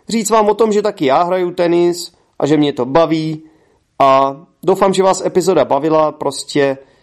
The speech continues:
asi jsem na nějaký věci zapomněl, taky nejsem žádný tenisový expert –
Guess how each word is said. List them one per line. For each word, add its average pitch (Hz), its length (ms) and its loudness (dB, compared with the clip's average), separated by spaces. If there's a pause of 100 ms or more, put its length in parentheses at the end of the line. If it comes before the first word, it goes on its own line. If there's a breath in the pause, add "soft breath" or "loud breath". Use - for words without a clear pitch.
(280 soft breath)
asi 120 340 -2
jsem 135 240 0
na 131 100 2
nějaký 139 360 -2
věci 135 280 -2
zapomněl, 123 480 0
taky 135 220 -2
nejsem 139 360 -2
žádný 123 480 0 (280 loud breath)
tenisový 143 500 0
expert – 151 680 -2